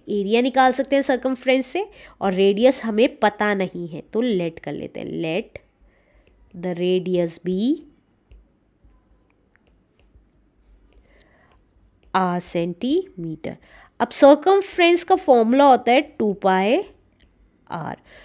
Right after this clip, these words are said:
तो सर्कमफ्रेंस दे रखा है फ़ोर्टी फ़ोर सेंटीमीटर,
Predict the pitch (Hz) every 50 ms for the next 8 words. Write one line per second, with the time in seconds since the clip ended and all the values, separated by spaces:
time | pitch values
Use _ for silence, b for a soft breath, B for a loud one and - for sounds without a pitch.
0 | b b b - 180 - - 220 233 233 302 302 294 302 302 294 302 294 294 294
1 | 277 269 269 277 240 214 - - 175 165 170 170 - - 247 247 - 269 262 269
2 | - 294 269 262 247 247 277 262 247 269 262 220 269 285 339